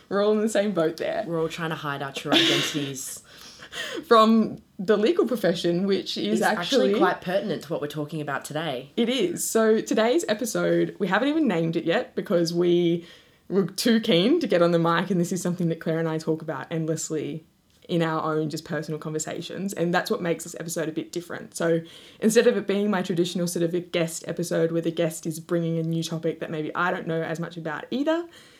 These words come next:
Speaker 1: this is kind of like a mash between the solo episodes where it's something that I'm super, super passionate about and super involved with,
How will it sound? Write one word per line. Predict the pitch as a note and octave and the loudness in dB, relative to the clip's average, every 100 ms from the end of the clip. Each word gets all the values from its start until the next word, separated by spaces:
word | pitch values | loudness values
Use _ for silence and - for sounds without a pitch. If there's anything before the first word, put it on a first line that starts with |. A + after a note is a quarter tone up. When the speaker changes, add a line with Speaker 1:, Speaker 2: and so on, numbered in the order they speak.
| - | -2
Speaker 1:
this | C4+ | 2
is | A#3+ | 2
kind | B3+ A3 | 2 2
of | |
like | F#3+ | 2
a | F3 | 0
mash | E3+ E3 E3+ - | 0 0 -2 -6
between | E3 F3 E3 D#3+ | -4 0 0 0
the | E3 | 0
solo | F#3 F#3 | 2 2
episodes | - E3 D#3+ E3 D#3+ D#3+ | 0 -2 -2 0 0 0
where | D#3 | -4
it's | - | -2
something | D#3+ D#3+ | -4 -4
that | D#3+ | -4
I'm | D3+ D#3+ | -6 -6
super, | - E3+ F3 F3 | -4 -2 -2 -4
super | E3 E3+ | -8 -6
passionate | E3 E3 D#3+ F3+ E3 | -6 -8 -10 -6 -6
about | D#3 D3+ A#2 | -4 -8 -8
and | E3+ | -8
super | E3 E3+ F#3 | -8 -8 -10
involved | D3+ - D#3+ D#3 - | -12 -8 -6 -6 -6
with, | D#3+ D#4+ | -2 -2